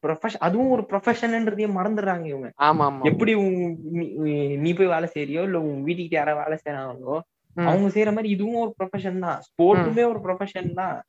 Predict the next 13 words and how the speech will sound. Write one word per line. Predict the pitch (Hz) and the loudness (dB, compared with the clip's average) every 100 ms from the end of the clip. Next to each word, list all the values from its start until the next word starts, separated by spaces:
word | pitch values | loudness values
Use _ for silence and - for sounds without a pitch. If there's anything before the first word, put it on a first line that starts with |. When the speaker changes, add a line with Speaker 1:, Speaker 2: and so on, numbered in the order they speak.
| - - | -16 -6
Speaker 2:
ம். | 170 160 151 - | -2 -2 -4 2
Speaker 1:
என்டர்டெயின்மெண்ட்டே | 185 240 240 226 220 226 | 4 6 4 4 2 2
ஒரு | 220 | 0
ப்ரொஃபஷன் | 202 202 202 202 | -4 -4 -6 -2
தான்றதை | 196 208 196 180 | -2 -2 -2 -4
மறந்துட்டு | 156 160 196 185 123 127 190 | -2 -2 -4 -4 -4 0 0
அவங்க | - 180 196 | 0 -2 -2
வந்து, | 202 226 | -2 0
ஆ, | 196 185 156 156 | 2 2 0 2
காடா | 190 208 240 220 | 6 8 8 6
பார்க்க | 196 170 | 4 0
ஆரம்பிச்சிடுறானுங்க | 160 156 156 262 262 185 135 123 | 0 -2 -4 -6 -4 -4 -4 -4
அவனுங்க. | 120 113 | -6 -8